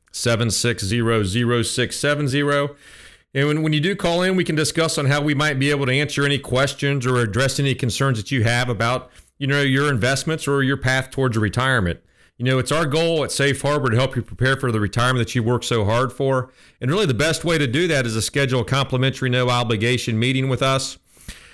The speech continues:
And again, all meetings are complimentary. There's no obligations. If you already have a financial plan in place, we can be that second set of eyes and provide a second opinion.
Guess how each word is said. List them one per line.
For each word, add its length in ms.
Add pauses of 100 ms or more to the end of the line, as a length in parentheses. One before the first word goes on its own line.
(540)
And 100
again, 260
all 140
meetings 380
are 40
complimentary. 680
There's 180
no 180
obligations. 880
If 160
you 80
already 200
have 160
a 60
financial 480
plan 320
in 120
place, 440
we 120
can 100
be 120
that 180
second 360
set 240
of 80
eyes 300
and 100
provide 320
a 60
second 380
opinion. 460